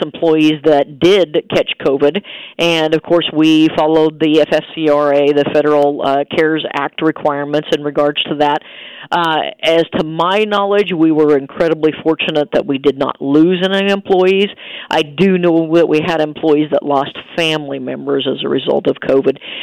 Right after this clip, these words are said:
So that still had an impact on our work environment. There was a lot of stress. I think that's, again, when I talk about the era of covid, one of the things that we continue to dire-, to deal with is the stress, that mental health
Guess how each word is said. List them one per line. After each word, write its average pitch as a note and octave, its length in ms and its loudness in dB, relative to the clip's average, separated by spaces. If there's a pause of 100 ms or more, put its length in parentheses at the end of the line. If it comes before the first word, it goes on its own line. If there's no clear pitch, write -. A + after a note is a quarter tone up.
(200)
So A3+ 80 2
that A#3 180 -2 (140)
still G#3 240 2
had A3 200 0
an F#3 100 -2
impact F#3+ 440 -4
on F3 160 -4
our F3 140 0
work F3+ 240 0
environment. F3 580 -2
There D#3+ 100 0
was D3+ 140 -2
a D3 60 2
lot D3 240 0
of C#3 80 0 (180)
stress. F3+ 320 -2 (540)
I E3 60 -2
think E3 200 -2
that's, D#3 160 0 (200)
again, D#3+ 280 -2
when D3+ 120 -2
I D3 40 -2
talk D3+ 240 -4
about D3 260 -2
the C3 120 -6
era D#3 240 2
of C#3 240 -2
covid, D#3+ 400 0
one E3 160 -2
of D#3 140 2
the - 60 -12
things D#3 160 -4
that C#3+ 100 2
we D3 80 -2
continue D#3+ 500 -2
to D#3+ 100 0
dire-, D#3+ 300 2 (220)
to D#3 80 2
deal D#3+ 260 2
with D#3+ 220 4
is D3 180 -6
the C3+ 120 -4 (100)
stress, C#3+ 300 -2 (840)
that - 180 0
mental D#3+ 380 -2
health E3+ 300 -4